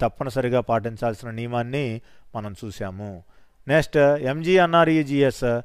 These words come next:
wage distribution through bank or post offices is mandatory. Here, the wage distribution after the completion of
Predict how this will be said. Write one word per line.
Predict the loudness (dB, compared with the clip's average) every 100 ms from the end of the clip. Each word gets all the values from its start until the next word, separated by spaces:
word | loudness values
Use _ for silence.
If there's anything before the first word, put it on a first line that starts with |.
| -8 -20 -4 4
wage | 6 6 4
distribution | -2 0 0 0 0 -6 -2
through | -2 0 6
bank | 8 8 4 0 0 -2 -18 -4 0
or | 0 0
post | -2 0 0
offices | 0 -2 -4 -6 -4
is | -6 -6 -2
mandatory. | 2 0 0 2 2 0 -2 0 0 0 -4 -8 -18 -20 -14 2
Here, | 8 10 8 6 -8 -18 0
the | 2 6
wage | 6 6 2
distribution | -4 -2 -2 -2 -2 -4
after | -2 -4
the | -2 -4
completion | -2 -2 -2
of | -4